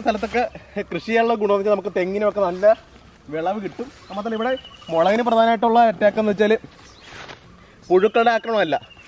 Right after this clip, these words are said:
പ്രധാനമായും മുരടിപ്പാണ്. അപ്പം മുരടിപ്പിനെ നമ്മൾ control ചെയ്യാൻ മഞ്ഞക്കണികൾ കൃത്യമായിട്ട് സ്ഥാപിച്ചിട്ടുണ്ട്. അപ്പം കൃഷി തുടങ്ങുന്ന സമയത്ത് തന്നെ സ്ഥാപിച്ചു കഴിഞ്ഞാൽ മുരടിപ്പ് അറ്റാക്കൊക്കെ പരമാവധി നമുക്ക് കുറഞ്ഞിട്ടും, പിന്നെ ആഴ്ചയിൽ ഒരു ദിവസം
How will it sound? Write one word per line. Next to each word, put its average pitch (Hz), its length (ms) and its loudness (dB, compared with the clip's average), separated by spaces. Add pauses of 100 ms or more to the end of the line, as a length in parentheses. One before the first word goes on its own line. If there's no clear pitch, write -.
പ്രധാനമായും 208 540 2
മുരടിപ്പാണ്. 185 520 0 (840)
അപ്പം 220 220 0
മുരടിപ്പിനെ 208 420 2
നമ്മൾ 240 200 0
control 208 220 0
ചെയ്യാൻ 226 180 4
മഞ്ഞക്കണികൾ 214 480 2 (120)
കൃത്യമായിട്ട് 208 420 2
സ്ഥാപിച്ചിട്ടുണ്ട്. 180 500 2
അപ്പം 190 180 -6
കൃഷി 190 200 -4
തുടങ്ങുന്ന 233 340 4
സമയത്ത് 233 240 2
തന്നെ 226 180 4
സ്ഥാപിച്ചു 196 340 2
കഴിഞ്ഞാൽ 180 240 4 (1200)
മുരടിപ്പ് 220 380 4 (400)
അറ്റാക്കൊക്കെ 208 480 2
പരമാവധി 202 300 6
നമുക്ക് 202 200 2
കുറഞ്ഞിട്ടും, 190 360 2 (260)
പിന്നെ 214 200 4 (440)
ആഴ്ചയിൽ 240 360 2
ഒരു 226 120 4
ദിവസം 220 200 4